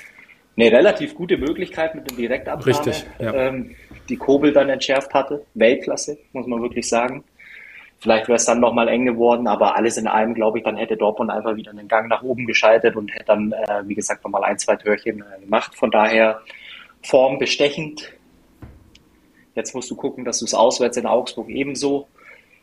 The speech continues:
Speaker 1: auf den Platz, äh, bringst, hoffen, dass die Bayern sich irgendwo noch einen Ausrutscher erlauben. Und dann ist mit Sicherheit nach wie vor alles möglich, ja.
Speaker 2: Mhm. Und auch bei dem Spiel, Sören, wieder einer von den Spielern, die du schon vor zwei Jahren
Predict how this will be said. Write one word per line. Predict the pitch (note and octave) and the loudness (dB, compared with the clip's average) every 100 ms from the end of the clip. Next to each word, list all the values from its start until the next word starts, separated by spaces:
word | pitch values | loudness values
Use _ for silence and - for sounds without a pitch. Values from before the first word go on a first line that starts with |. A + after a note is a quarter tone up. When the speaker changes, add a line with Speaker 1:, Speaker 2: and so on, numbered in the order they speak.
| _ _ | _ _
Speaker 1:
auf | - - | 0 2
den | C3 A#2 | 0 -2
Platz, | C#3 C3 - | -4 -4 -4
äh, | C3 B2 A#2 | -2 0 0
bringst, | A2+ C#3 C#3+ - | -2 -2 -4 0
hoffen, | C3 - B2 | 0 0 -2
dass | A2+ | -2
die | A#2+ | -2
Bayern | A#2 A#2+ C3 B2+ | 2 2 2 -2
sich | A#2+ B2 C#3+ | -4 -6 -4
irgendwo | C3 B2+ C3 | -4 -4 -6
noch | B2 A2+ | -6 -8
einen | B2+ | -4
Ausrutscher | F#2 B2 - B2+ - B2 | 0 0 -2 -6 -2 -2
erlauben. | A2 A2+ A#2 B2+ C3+ _ _ _ _ _ _ - | 0 2 2 2 -8 _ _ _ _ _ _ -14
Und | A#2 G#2+ | -10 -6
dann | A2 | -6
ist | - | -6
mit | B2 | -8
Sicherheit | - - A#2+ A2+ | -10 -10 -8 -6
nach | G#2 A#2 | -6 -6
wie | B2+ | -2
vor | B2+ G#2+ | 0 0
alles | B2+ C#3 | -2 -6
möglich, | C3 - - | -8 -10 -14
ja. | - | -8
Speaker 2:
Mhm. | A2+ G#2+ G#2 - _ _ _ - - - - - _ B2+ | -4 -4 -4 -8 _ _ _ -20 -20 -20 -20 -20 _ 0
Und | C3 | 2
auch | - | 4
bei | B2 | 4
dem | B2+ C3 | 2 0
Spiel, | - - C3 | -4 -2 0
Sören, | B2 C3+ C3 | 2 2 2
wieder | A#2+ B2 G#2 | 0 0 0
einer | B2+ B2+ | 0 -2
von | A#2 A#2+ | -2 -4
den | A#2 B2 | -4 -4
Spielern, | - - B2+ A#2+ | -6 -4 -2 0
die | A#2+ | -2
du | B2 | -4
schon | - B2 A#2+ | -2 -2 -2
vor | - - A#2 A2 | -4 0 2 0
zwei | - - B2 | -2 2 4
Jahren | A#2+ B2 C3 B2+ A2+ | 4 2 2 -2 -6